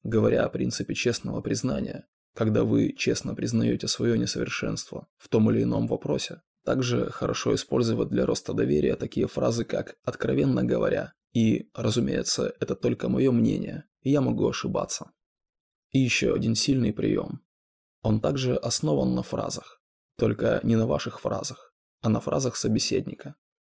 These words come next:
То есть вы повторяете в разговоре слова, фразы и словосочетания, которые больше всего любит собеседник и чаще других слов использует в разговоре. Например, если человек за беседу пять раз сказал фразу «эта идея просто космос»,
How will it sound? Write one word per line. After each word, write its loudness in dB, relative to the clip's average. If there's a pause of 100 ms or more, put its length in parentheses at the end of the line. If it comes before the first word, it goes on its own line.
То 2
есть 0
вы 0
повторяете 0
в 0
разговоре 0
слова, -2
фразы -6 (180)
и -6
словосочетания, -4 (260)
которые 0
больше 0
всего 0
любит 2
собеседник -4 (300)
и -4
чаще 0
других 0
слов -4
использует 0
в -8
разговоре. -4 (600)
Например, 2
если -2
человек 0
за 0
беседу -4 (120)
пять 0
раз 0
сказал -2
фразу -2
«эта 2
идея 2
просто -4
космос», -2